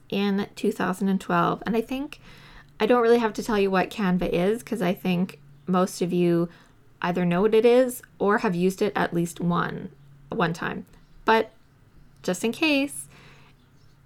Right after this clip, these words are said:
it's a tool that allows you to create professional looking graphics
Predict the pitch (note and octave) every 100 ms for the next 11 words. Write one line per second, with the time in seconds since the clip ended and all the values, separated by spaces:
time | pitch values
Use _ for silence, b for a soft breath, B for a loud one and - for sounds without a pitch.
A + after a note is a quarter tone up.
0 | _ - A3+ B3 B3 A#3+ A3 A3 G3+ F#3
1 | F#3 F#3 F#3 F#3+ B3 - - F#3+ F#3 F3
2 | - G3+ F3+ - F#3+ G3 F3 F3+ F3+ E3+
3 | D#3+ E3 - E4 - -